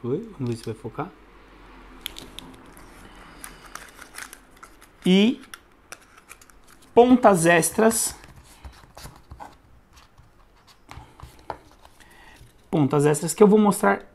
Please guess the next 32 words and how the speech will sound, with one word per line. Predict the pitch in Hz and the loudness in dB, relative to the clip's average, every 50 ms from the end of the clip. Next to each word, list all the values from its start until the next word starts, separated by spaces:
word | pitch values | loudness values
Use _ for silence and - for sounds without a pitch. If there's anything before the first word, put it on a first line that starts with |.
| - _ - | -20 _ -6
daqui | 143 156 185 180 - - 220 | -2 -2 -2 -2 0 0 0
a | 220 | 0
pouco | 220 - 165 131 131 - - 117 | 2 2 0 0 0 0 -6 -8
elas. | - - - - - - - - - - _ - _ _ _ - _ - - - - - | -8 -10 -16 -14 -14 -14 -14 -18 -20 -20 _ -20 _ _ _ -20 _ -20 -20 -20 -8 -4
Bom, | 160 131 117 | -4 -2 -2
então | 113 - 185 175 | -2 0 2 4
vamos | 180 185 170 147 | 4 4 4 4
lá. | 123 101 95 - - - - - - - | 0 0 -2 -10 -18 -20 -20 -20 -10 2
Primeira | - 175 208 240 247 240 | 4 4 6 6 4 2
coisa | 240 - 208 208 202 202 233 240 233 233 - - - - - - - - _ - | 4 6 4 4 6 6 4 4 4 0 -10 -20 -20 -20 -20 -20 -20 -20 _ 0
é | 165 160 | 0 0
que | 160 - - 185 185 185 | 0 0 -2 2 4 6
ela | 180 175 175 175 175 165 | 6 6 8 8 8 8
é, | 170 175 185 185 185 - - _ _ _ - | 8 6 6 4 2 -4 -18 _ _ _ 2
além | 156 156 160 190 190 | 2 4 4 2 2
de | 185 | 2
uma | 190 185 175 | 4 2 4
caneta | - 180 165 165 156 - 160 | 2 2 0 0 0 0 -2
tática, | 151 - 160 165 165 - - 185 | 2 4 2 2 2 0 -2 0
ela | 165 | 2
é | 160 | 2
uma | 165 170 165 | 2 2 0
pen | - - 190 185 | 2 2 2 4
light. | 165 143 127 117 110 - - - - 123 | 4 4 4 2 -2 -10 -14 -12 -12 -12
Então | 123 - 143 135 | -6 -2 -2 2
ela | 139 135 | 2 0
tem | 135 - 147 139 | 0 0 -4 -4
aqui | 131 131 - - 139 | -4 -6 -6 -4 -2
um | 143 135 | -2 -2
jogo | 120 131 127 127 127 | -2 -2 -2 -2 -2
de | 127 160 | -2 -2
leds, | 160 147 135 143 156 156 - - - - | 2 2 2 2 2 -2 -4 -10 -12 -12